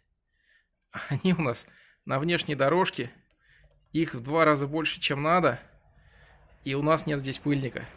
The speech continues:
Кто это сделал? Как у нас сюда вообще давило конус или шайба, или гайка? Что здесь вообще было, я не понимаю. В общем, это как-то работало, люди ездили.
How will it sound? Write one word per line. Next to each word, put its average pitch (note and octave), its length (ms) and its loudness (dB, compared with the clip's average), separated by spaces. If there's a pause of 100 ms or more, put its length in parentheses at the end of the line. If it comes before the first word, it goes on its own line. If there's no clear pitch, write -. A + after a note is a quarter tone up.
(180)
Кто E3+ 320 0
это E3 180 2
сделал? C3 300 2 (340)
Как D#3 260 2
у F3 80 2
нас E3+ 180 2
сюда D#3+ 240 2
вообще D3+ 260 0
давило C#3+ 580 4 (640)
конус F3 500 4
или C3+ 420 0
шайба, D3+ 460 4
или C3 120 0
гайка? C#3 360 2
Что - 180 -6
здесь C3 160 -8
вообще A#2+ 240 -6
было, C3+ 200 -6
я B2 100 -6
не B2+ 100 -8
понимаю. D#3 480 0 (720)
В - 40 -12
общем, E3+ 200 -2
это F3+ 100 -4
как-то - 240 -2
работало, D3 360 0
люди D3+ 200 -4
ездили. B2 400 -8